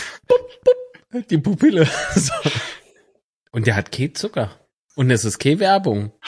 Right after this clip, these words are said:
Marcel, selbe Konto wie immer. Ähm, <laughs> äh,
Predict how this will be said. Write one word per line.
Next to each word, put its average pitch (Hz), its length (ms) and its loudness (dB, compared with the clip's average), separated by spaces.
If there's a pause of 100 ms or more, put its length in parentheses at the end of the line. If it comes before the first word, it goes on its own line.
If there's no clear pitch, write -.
(960)
Marcel, 104 600 2 (520)
selbe 135 320 2
Konto 220 340 2
wie 226 100 -6
immer. 123 240 -8 (1000)
Ähm, 240 420 4 (220)
<laughs> - 1200 -8 (1400)
äh, 143 60 -4